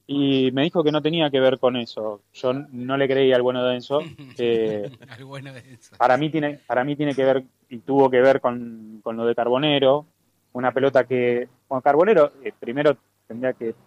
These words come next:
Speaker 1: eh, ser consciente de que está jugando un partido como para, eh,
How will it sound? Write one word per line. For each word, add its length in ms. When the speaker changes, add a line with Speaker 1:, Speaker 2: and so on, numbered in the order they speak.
Speaker 1:
eh, 140
ser 240
consciente 640
de 120
que 60
está 180
jugando 240
un 60
partido 380
como 180
para, 340
eh, 460